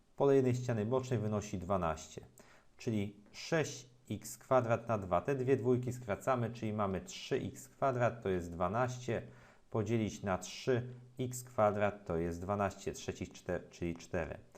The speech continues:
Czyli x jest dwójką lub x jest minus dwójką, no ale długość boku nie może być ujemna. Zróbmy sobie założenie, że x musi być dodatnie. Czyli odrzucamy wynik ujemny. Zatem długość krawędzi podstawy kwadratu to jest dwa razy dwa, czyli cztery. Mamy kwadrat o podstawie,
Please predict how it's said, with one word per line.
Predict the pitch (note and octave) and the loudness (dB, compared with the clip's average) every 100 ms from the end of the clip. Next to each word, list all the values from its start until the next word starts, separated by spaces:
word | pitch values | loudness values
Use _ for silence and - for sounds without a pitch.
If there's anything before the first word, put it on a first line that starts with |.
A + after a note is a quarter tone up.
| - - - | -20 -20 -8
Czyli | - C#3 F3+ | -4 -2 -2
x | - D3 | 0 2
jest | G#2+ G2+ | 2 0
dwójką | A#2 F3 E3+ C#3+ | 2 2 4 4
lub | A#2+ - - | 4 2 -2
x | A#2+ - | -2 -2
jest | - - | -2 -2
minus | A2+ G#2 F2 | -2 0 -2
dwójką, | F2 G2+ G2 - D#3 G3 E3 | -2 -2 0 2 2 2 0
no | C#3 | 2
ale | C3 | 2
długość | A#2+ C3+ B2+ A2 F#2 | 2 2 4 4 2
boku | A2 B2 B2 | 0 0 0
nie | A2 A2 | -2 0
może | G#2+ G2 | 0 2
być | F#2+ - | 0 -2
ujemna. | F2+ A#2+ B2+ B2 G#2 - - - - | -2 0 0 0 0 -2 -10 -20 -12
Zróbmy | - G#2 G#2 | -6 -4 -4
sobie | - F#2+ E2+ | -2 0 2
założenie, | F2+ E2+ E2+ A2 G2+ | 2 2 0 -2 -2
że | E2+ | -4
x | F2 G2 F#2+ - | -4 -6 -8 -8
musi | E2 - E2+ | -8 -6 -4
być | D#2+ D#2+ | -4 -4
dodatnie. | E2+ E2 E2+ D#2+ - - - - - - - - - - | -4 2 2 2 -6 -18 -20 -20 -20 -20 -20 -20 -20 -10
Czyli | - C3 | -2 0
odrzucamy | A#2 B2 B2 A2 | 0 0 0 0
wynik | G2+ G2 - | 0 -2 0
ujemny. | - D#2+ D2 D#2+ | 0 0 -2 0
Zatem | C#3 C#3 C#3 B2+ | 2 2 0 0
długość | G3+ G#3+ - | 2 2 2
krawędzi | C#3+ A#2+ D3+ C#3 B2 | 0 2 0 -2 -4
podstawy | A#2+ - C3+ B2 B2 | -4 0 2 2 0
kwadratu | - A#2 A2+ B2+ B2 | 0 2 2 0 2
to | G2+ | 0
jest | F2 | 2
dwa | G2+ A#2 | 0 2
razy | A2 G2+ | 4 2
dwa, | F#2+ G#2 F#2+ | 2 2 2
czyli | G2+ F2 | 0 -2
cztery. | - - D2+ F#2 D#3 | -2 -2 0 0 0
Mamy | C3+ B2 A2 G2 | 2 2 2 -2
kwadrat | - G#2+ G#2 G2 | 0 0 0 -2
o | F#2+ | -4
podstawie, | F#2+ - - F#2 F#2 | -6 -4 0 2 0